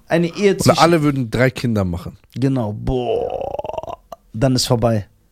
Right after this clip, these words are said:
Speaker 1: Die, diese, diese Schinder, <laughs> nennen wir die dann, die übernehmen dann die Welt.
Speaker 2: Boah, krass, ne?
Speaker 1: Die übernehmen die Welt, ja, dann ist komplett vorbei.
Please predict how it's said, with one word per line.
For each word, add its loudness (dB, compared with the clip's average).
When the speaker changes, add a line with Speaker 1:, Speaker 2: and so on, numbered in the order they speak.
Speaker 1:
Die, 6
diese, 2
diese 2
Schinder, 2
<laughs> -16
nennen 2
wir 0
die -4
dann, -2
die 2
übernehmen 2
dann 2
die 0
Welt. -2
Speaker 2:
Boah, 4
krass, 0
ne? -2
Speaker 1:
Die 2
übernehmen 0
die -2
Welt, 0
ja, 4
dann -4
ist -8
komplett -4
vorbei. -2